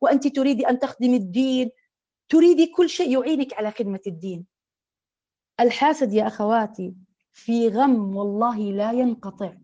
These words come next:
كل ما فرح الناس هو في غم. مصيبة لا يؤجر عليها أبدًا، مذمة لا يحمد عليها أبدًا ولا يحمد بها، يسخط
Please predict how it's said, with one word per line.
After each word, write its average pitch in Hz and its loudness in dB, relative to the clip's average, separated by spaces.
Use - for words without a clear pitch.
كل 302 4
ما 262 4
فرح 262 -2
الناس 262 0
هو 226 -2
في 208 -4
غم. 180 -10
مصيبة 247 4
لا 294 4
يؤجر 311 4
عليها 254 0
أبدًا، 185 -4
مذمة 262 4
لا 302 0
يحمد 320 2
عليها 247 0
أبدًا 190 -2
ولا 302 2
يحمد 233 -2
بها، 175 -10
يسخط 277 -2